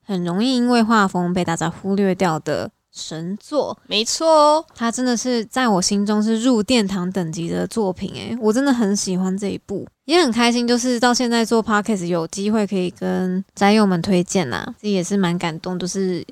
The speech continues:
Speaker 1: 把自己心目中一个清单打勾勾的感觉。
Speaker 2: 哽咽，哽咽。
Speaker 1: 没有哽咽啊，你很烦啊，<laughs> 心中最，最软的那一块啦。
Speaker 2: 越来越大块了呢。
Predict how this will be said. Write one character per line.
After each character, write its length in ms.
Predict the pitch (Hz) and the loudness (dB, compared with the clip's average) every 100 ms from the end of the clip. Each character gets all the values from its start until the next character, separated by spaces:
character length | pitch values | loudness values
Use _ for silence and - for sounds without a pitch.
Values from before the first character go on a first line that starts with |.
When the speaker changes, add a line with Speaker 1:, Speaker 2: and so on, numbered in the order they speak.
| - - | -16 -6
Speaker 1:
把 140 | 175 | -6
自 100 | 247 | -2
己 100 | 226 | -2
心 220 | - 233 | -2 -2
目 160 | 254 254 | 0 0
中 200 | 233 233 | 0 0
一 100 | 226 | 0
个 80 | 208 | 0
清 200 | 226 220 | -2 -2
单 140 | 220 | -2
打 160 | 185 143 | -4 -4
勾 160 | 233 | -2
勾 160 | 240 285 | 0 2
的 80 | 254 | 0
感 220 | - 151 | -4 -14
觉。 300 | - 165 202 - | -12 -10 -8 -2
Speaker 2:
哽 260 | 233 214 | -2 0
咽， 260 | 240 330 262 | 0 4 4
哽 220 | 254 254 208 | 4 2 2
咽。 520 | 233 294 247 196 233 | 2 4 4 2 0
Speaker 1:
没 100 | 302 | 6
有 80 | 415 | 6
哽 160 | 440 370 | 8 4
咽 320 | 311 415 415 | 6 6 6
啊， 80 | 320 | 6
你 100 | 349 | 4
很 140 | 466 262 | 2 2
烦 260 | 240 220 | 0 0
啊， 160 | 220 220 | 0 -2
<laughs> 0 | |
心 180 | 392 427 | 0 0
中 160 | 381 | 2
最， 120 | 381 359 | 2 4
最 160 | 403 | 4
软 180 | 294 208 | 4 2
的 80 | 214 | 0
那 140 | 285 | 0
一 40 | 262 | 0
块 280 | - 254 | 2 2
啦。 140 | 196 233 427 | 2 -2 -4
Speaker 2:
越 120 | 277 311 | 0 2
来 60 | |
越 80 | 294 | 4
大 240 | 339 294 | 2 0
块 320 | - 381 381 339 | 2 4 6 4
了 100 | 311 | 4
呢。 480 | 294 277 262 208 | 4 4 4 0